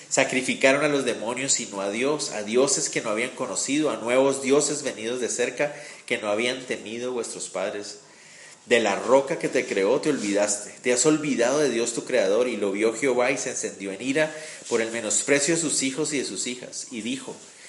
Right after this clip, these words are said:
"Esconderé de ellos mi rostro, veré cuál será su fin, porque son una generación perversa, hijos infieles.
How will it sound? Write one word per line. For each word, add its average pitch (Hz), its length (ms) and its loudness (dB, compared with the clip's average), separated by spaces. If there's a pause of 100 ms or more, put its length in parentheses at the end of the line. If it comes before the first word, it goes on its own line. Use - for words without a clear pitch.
(220)
"Esconderé 98 560 0
de 123 80 6
ellos 127 180 0
mi 110 140 -4
rostro, 104 500 2 (380)
veré 107 320 2
cuál 117 220 4
será 110 260 -2
su 113 140 -6
fin, 95 260 -8 (160)
porque 92 260 -6
son 107 220 -4
una 110 160 -2
generación 104 440 -2 (120)
perversa, 92 560 0 (520)
hijos - 360 0
infieles. 113 640 0